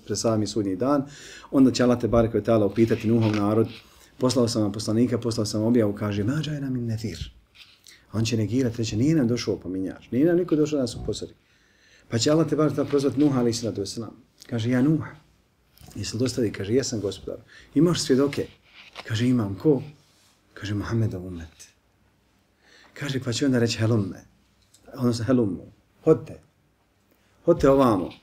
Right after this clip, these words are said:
Pa će poredati umet Allahov poslanika sallallahu alejhi ve sellem i reći: "Da, gospodar, mi smo u tvojim objavama čitali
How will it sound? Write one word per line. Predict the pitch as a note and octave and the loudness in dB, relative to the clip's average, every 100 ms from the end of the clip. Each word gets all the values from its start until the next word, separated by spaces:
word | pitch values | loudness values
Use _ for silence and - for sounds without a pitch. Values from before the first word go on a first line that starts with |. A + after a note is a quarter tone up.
| _ _ | _ _
Pa | C3+ | -4
će | B2+ C#3 | -2 0
poredati | C#3+ E3+ D#3 F3 | 2 4 4 0
umet | G3+ G#3+ D#3+ C#3 | 2 4 4 4
Allahov | C3+ C#3+ B2+ | 2 2 2
poslanika | A#2 A2+ B2+ A#2 | -2 -2 0 0
sallallahu | G#2 G#2+ G2+ G#2 F#2+ | -2 -2 0 -2 -4
alejhi | F2 | -6
ve | |
sellem | E2+ F#2 G#2+ G#2+ - _ _ _ - _ _ - | -4 -4 -4 -6 -16 _ _ _ -20 _ _ -8
i | G#2 | -4
reći: | B2 C#3 B2+ B2+ - _ - | -2 -2 -4 -6 -10 _ -10
"Da, | A#2+ | -6
gospodar, | A2 G#2 - E2 D2+ E2+ _ _ _ | -4 -6 -6 -8 -10 -14 _ _ _
mi | A#2 A2+ | -2 0
smo | A2+ | -2
u | G#2+ | -2
tvojim | D3+ C#3+ | 2 2
objavama | A#2+ A2+ G2 G2 | 2 0 -2 -6
čitali | - C#3+ B2 G#2+ | -6 -6 -6 -6